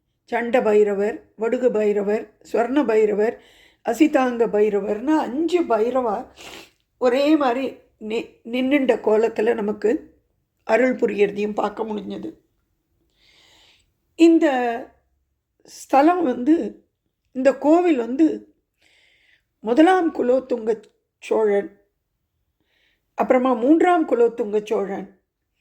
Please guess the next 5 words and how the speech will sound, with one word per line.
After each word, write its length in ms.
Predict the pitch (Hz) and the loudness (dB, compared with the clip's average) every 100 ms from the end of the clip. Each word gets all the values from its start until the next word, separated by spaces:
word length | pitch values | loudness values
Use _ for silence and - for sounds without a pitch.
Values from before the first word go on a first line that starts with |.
| _ _ _ _ _ _ _ _ | _ _ _ _ _ _ _ _
விக்கிரம 500 | 254 294 - 370 349 | -4 -2 2 4 4
சோழன், 600 | 254 220 202 190 190 - _ _ | 0 -2 -4 -4 -8 -12 _ _
ரெண்டாம் 520 | 208 240 294 330 330 311 | -8 -4 0 2 4 2
ராஜராஜ 680 | 247 247 269 254 247 208 214 | 0 0 -2 -2 -2 -2 -4
சோழன், 580 | 208 202 196 190 - | -4 -6 -6 -10 -12